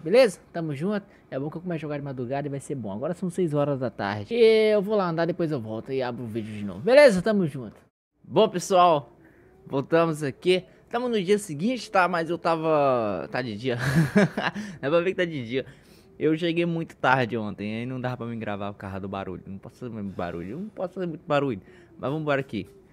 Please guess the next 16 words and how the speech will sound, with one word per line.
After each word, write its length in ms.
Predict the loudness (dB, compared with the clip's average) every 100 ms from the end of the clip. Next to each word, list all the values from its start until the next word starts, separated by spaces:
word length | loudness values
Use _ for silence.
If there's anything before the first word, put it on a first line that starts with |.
| _ -20 -20 -16
Olha 180 | -12 -10
nessa 200 | -10 -12
porra. 380 | -10 -12 -12 -14 -20 -20 -20 -20 -20 -20 -20 -20 -20 -20 -20 -20 -20 -20 -20 -20 -20 -20 -20 -20 -20 -20 -20 -20 -20 -20 -20 -20 -20 -20 -20 -20 -14
Oh. 320 | -8 -4 -6 -6 -14 -20 -20 -20 -20 -20 -20 -20 -20 -20 -20 -20 -14
Você 200 | -10 -8
não 160 | -8
tem 400 | -10 -8 -4 -4 -4
vídeo. 360 | -4 -6 -8 -10 -14 -20 -20 -20 -20 -20 -20 -18
Eu 80 | -16
acho 160 | -14
que 60 | -10
deve 160 | -10 -8
ter. 160 | -10 -12 -20 _ -20 -20 -20 _ _ -20 _ -20 -20
Esse 200 | -16 -14
aqui 120 | -10
abaixa. 640 | -8 -4 -2 -2 -4 -10